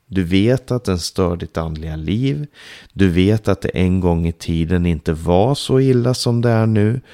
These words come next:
Och du kanske längtar tillbaka till den tiden. För Guds rike behöver verkligen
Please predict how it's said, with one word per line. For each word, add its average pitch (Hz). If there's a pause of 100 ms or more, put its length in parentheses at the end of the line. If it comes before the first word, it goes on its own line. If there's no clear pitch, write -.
Och -
du 131
kanske 139
längtar 123
tillbaka 104
till -
den 80
tiden. - (520)
För -
Guds 131
rike 104 (380)
behöver 120
verkligen 80